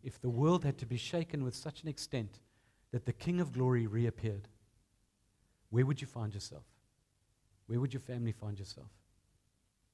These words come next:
Themselves. The, I only say this because I have a, I have this, this strong urge to s-,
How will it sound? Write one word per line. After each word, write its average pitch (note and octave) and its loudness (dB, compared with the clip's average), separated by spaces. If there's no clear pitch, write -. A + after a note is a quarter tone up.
Themselves. A2 -2
The, C3 -6
I E3 0
only F3+ 4
say D3+ 0
this A2 -2
because - -2
I C3+ 4
have C#3 4
a, C#3 -4
I B2 2
have C#3 2
this, C3+ -6
this A#2 0
strong D#3 -2
urge C3 2
to - -14
s-, - -8